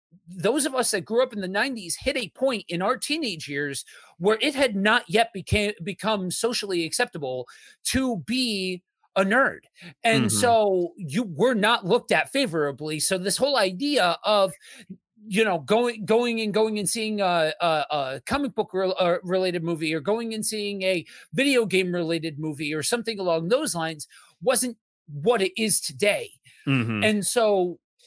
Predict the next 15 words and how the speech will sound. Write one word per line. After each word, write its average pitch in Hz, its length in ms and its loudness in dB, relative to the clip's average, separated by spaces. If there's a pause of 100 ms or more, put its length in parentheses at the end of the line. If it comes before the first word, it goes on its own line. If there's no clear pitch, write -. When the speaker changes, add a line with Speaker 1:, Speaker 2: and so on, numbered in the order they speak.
(140)
Speaker 1:
yeah, 226 320 4
there 190 160 0
was 202 320 2
a 208 100 2
bit, 208 300 2
a 190 80 4
bit 214 180 2
of 214 140 -2
that 180 200 2
nostalgia 185 640 0
hit 127 400 -4 (920)
that 180 580 2
came 208 240 0
across 185 560 2 (100)
when 160 720 0